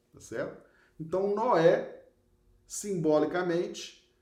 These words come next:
é esse grupamento de exilados de capela que atinge uma condição espiritual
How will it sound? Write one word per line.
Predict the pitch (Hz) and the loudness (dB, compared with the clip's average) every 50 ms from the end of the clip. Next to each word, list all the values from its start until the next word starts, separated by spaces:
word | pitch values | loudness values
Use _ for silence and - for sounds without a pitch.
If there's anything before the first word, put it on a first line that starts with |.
| _ _ _ _ _ - | _ _ _ _ _ 2
é | 214 202 | 6 8
esse | 185 185 185 185 - 196 190 | 10 10 10 8 6 -2 -2
grupamento | 165 180 190 185 - 208 208 190 180 175 196 226 - - - | 0 0 0 0 4 4 4 6 6 6 4 4 2 -4 -4
de | 156 151 | 0 2
exilados | 156 147 131 156 135 131 127 127 131 127 127 | 2 4 4 2 2 4 4 4 4 4 2
de | 135 | -2
capela | 135 175 175 175 175 180 180 190 196 214 202 | 0 2 0 0 2 2 2 4 4 4 2
que | 202 202 214 220 | 0 -2 -2 -2
atinge | 226 226 226 226 - - - - 220 247 254 226 170 156 180 202 220 240 240 - - | 0 0 -2 -4 -10 -10 -10 -8 -6 -6 -4 -4 -2 -2 -2 -4 -4 -6 -8 -10 -8
uma | 175 170 175 180 165 - | -8 -6 -4 -4 -4 -4
condição | 185 185 180 185 202 - - - 156 147 143 139 | -4 -4 -4 -4 -6 -8 -6 -4 -2 0 0 0
espiritual | 135 135 - - 147 147 156 151 - 196 175 151 147 151 165 180 - - - | 0 -2 -2 -2 0 0 0 -2 -2 -2 0 2 2 0 0 -2 -6 -8 -14